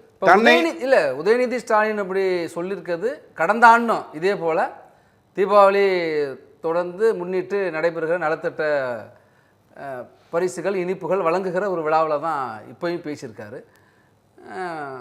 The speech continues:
Speaker 1: கடந்த ஆண்டும் அப்படி தான் பேசியிருக்காரு, "கொண்டாடுவோர்களும் நம்பிக்கை உள்ளவர்களுக்கும் வாழ்த்துக்கள்" அப்படின்னு. அப்படி சொல்லியிருக்க அதே நேரத்துல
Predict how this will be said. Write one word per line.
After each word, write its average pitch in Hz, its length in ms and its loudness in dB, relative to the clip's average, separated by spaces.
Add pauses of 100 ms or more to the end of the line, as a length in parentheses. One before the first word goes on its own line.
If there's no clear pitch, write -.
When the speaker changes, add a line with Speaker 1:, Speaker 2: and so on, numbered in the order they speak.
(220)
Speaker 1:
கடந்த 208 320 0
ஆண்டும் 214 300 2
அப்படி 156 100 -4
தான் 165 140 -4
பேசியிருக்காரு, 123 500 -14
"கொண்டாடுவோர்களும் 175 720 0
நம்பிக்கை 185 420 -8
உள்ளவர்களுக்கும் 135 720 -8
வாழ்த்துக்கள்" 113 420 -14
அப்படின்னு. 76 380 -20 (520)
அப்படி 202 300 -6
சொல்லியிருக்க 220 400 0
அதே 196 160 2
நேரத்துல 190 720 -2